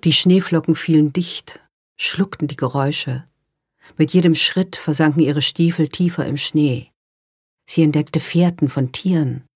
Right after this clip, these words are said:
Trotzdem ging sie weiter, konnte nicht aufhören. Sollte sie sich hier in der wattigen Stille von all dem Weiß begraben lassen?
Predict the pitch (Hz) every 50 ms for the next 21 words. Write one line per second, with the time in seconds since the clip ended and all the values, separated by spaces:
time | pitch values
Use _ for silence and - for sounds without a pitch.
0 | _ _ _ _ _ _ _ - - 135 127 - - - 151 147 139 143 143 -
1 | 156 143 151 147 156 165 165 - 120 - - 131 131 - 156 156 156 - - -
2 | 147 147 - - - 123 113 117 113 107 _ _ _ _ _ _ _ _ _ _
3 | _ _ _ _ _ _ _ _ _ _ _ - - 135 131 - - 160 147 -
4 | 151 135 - 156 147 - - - - 196 202 190 - 160 151 156 147 139 135 135
5 | 131 - - 170 175 170 165 - - - - 175 175 180 175 170 - 147 147 147
6 | - - 156 160 160 170 151 139 131 - 147 143 151 - - - - - - -
7 | 113 117 127 139 139 160 165 165 165 156 - - - -